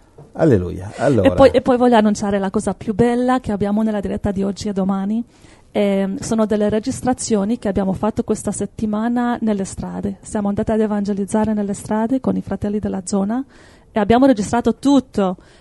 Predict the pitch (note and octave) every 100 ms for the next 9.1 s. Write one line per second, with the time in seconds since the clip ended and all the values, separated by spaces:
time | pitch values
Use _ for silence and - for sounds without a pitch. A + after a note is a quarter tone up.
0 | _ _ A#3 A3 A3+ A3 G#3+ A3+ A3 A3
1 | G#3+ A3 C4+ C#4+ C#4+ - C#4+ B3 A#3+ A3
2 | B3+ C#4 C4 A#3 - - C4+ C4+ D4 D4+
3 | A3+ G#3 G#3+ A3+ A3 G#3+ G#3+ G#3+ - G#3+
4 | G#3+ G3 F#3+ A3+ A3 G#3 - G#3+ G3 A#3
5 | B3+ A3 G#3 F#3+ G#3 G#3 - G3+ G3+ G3+
6 | G3+ F#3+ G#3+ A3+ G#3+ F#3+ - G3 F#3+ F#3
7 | F#3+ F#3+ G#3 G3+ G#3+ G3 F#3+ A3 - G3
8 | G3+ G#3 G#3 G3 - G3 G3+ A3 - B3+